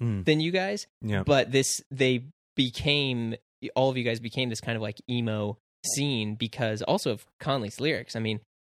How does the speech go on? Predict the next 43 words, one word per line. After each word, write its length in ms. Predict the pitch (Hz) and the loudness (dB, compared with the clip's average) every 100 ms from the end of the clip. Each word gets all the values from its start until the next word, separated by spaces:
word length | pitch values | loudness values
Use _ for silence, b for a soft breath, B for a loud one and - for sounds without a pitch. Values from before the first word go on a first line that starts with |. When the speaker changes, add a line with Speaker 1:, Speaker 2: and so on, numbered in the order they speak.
| _ _ _ _ _ _ 127 | _ _ _ _ _ _ 2
Speaker 2:
I 460 | 139 160 147 127 | 4 4 2 0
loved 380 | 113 120 139 131 | -4 -2 0 -2
and 80 | 123 | -2
identified 680 | 110 113 120 - 110 107 - | -2 0 -2 -2 -4 -6 -10
with 140 | 127 117 | -10 -6
that 160 | 107 | -2
record 260 | 127 196 156 | 0 0 -2
so 120 | - | -2
much, 160 | 113 - | -2 -2
even 260 | 139 147 143 | -2 0 2
though 140 | 120 | 2
he 160 | 123 117 | 0 0
had, 440 | 123 117 113 113 - _ - | 2 0 -2 -6 -12 _ -4
uh, 380 | 123 104 - - - _ _ _ _ _ _ _ - | -2 -2 -4 -10 -14 _ _ _ _ _ _ _ -6
what 200 | 127 - | -4 -2
was, 220 | 113 107 107 | -4 -4 -4
like, 140 | 110 | -2
one 100 | 117 | -2
of 60 | 117 | 0
the 60 | |
things, 180 | 123 117 | 0 -2
like, 180 | 107 107 - | -2 -6 -10
"Run 300 | 123 127 127 | -2 2 4
right 160 | 123 120 | 4 4
over 240 | 120 120 | 2 0
and 140 | 113 110 | -4 -4
shove 440 | - 120 120 160 - - | -2 0 0 -6 -14 -14
down 320 | 143 135 123 123 | 0 2 4 2
your 120 | 123 | 4
Speaker 1:
Yeah, 180 | 120 120 | 10 10
Speaker 2:
throat." 80 | 127 | 10
Speaker 1:
some 120 | 131 | 8
of 120 | 151 | 8
them 180 | 139 123 - | 6 4 2
c-, 80 | - | -4
some 200 | - 113 | 0 0
of 120 | 113 | 2
them 140 | 117 | 2
could 160 | 110 104 | 2 -2
be 100 | 104 | 0
get 180 | 104 - _ - | -2 -4 _ -4
pretty 160 | 113 95 | -2 -2
grisly 480 | 98 98 92 90 | -2 -2 0 -2